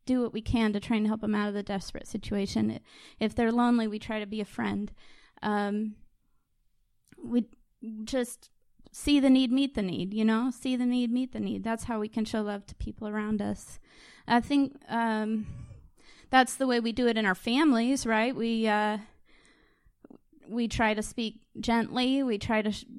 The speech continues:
show, uh, love to our family by, uh, minding our tone, by being forgiving,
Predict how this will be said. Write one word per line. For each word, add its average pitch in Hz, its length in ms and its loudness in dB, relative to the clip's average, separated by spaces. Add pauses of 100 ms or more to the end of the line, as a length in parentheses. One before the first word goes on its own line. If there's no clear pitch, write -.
(160)
show, 226 500 0 (300)
uh, 208 260 0
love 226 380 4
to 240 100 -2
our 208 80 2
family 247 480 2
by, 202 580 -2
uh, 196 400 -4 (520)
minding 208 460 0
our 190 100 -4
tone, 254 800 6 (800)
by 202 160 0
being 220 280 2
forgiving, 254 960 4